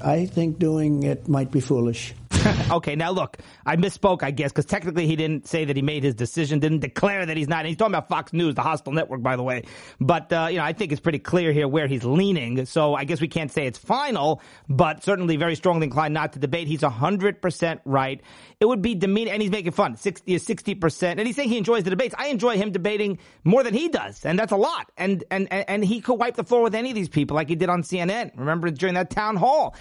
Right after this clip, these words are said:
Speaker 2: and like he did with Hillary, like he did with all, with Jeb Bush, and the list goes on and on, and Chris Christie.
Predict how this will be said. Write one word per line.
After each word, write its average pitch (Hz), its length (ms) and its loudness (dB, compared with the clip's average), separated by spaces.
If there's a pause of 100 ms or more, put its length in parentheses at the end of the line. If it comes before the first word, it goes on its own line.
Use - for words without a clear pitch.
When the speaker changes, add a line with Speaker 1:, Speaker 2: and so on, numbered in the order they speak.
(100)
Speaker 2:
and 196 100 2
like 214 140 -2
he 214 60 -2
did 240 160 -2
with 247 80 4
Hillary, 277 320 2
like 247 140 0
he 269 60 -4
did 269 160 -2
with 277 100 2
all, 262 200 4
with 214 160 -2
Jeb 294 220 -2
Bush, 339 340 -2
and 233 320 -4
the 240 60 -6
list 277 200 -2
goes 269 140 4
on 302 160 2
and 285 100 0
on, 339 240 2
and 185 100 -4
Chris - 180 -4
Christie. - 420 -4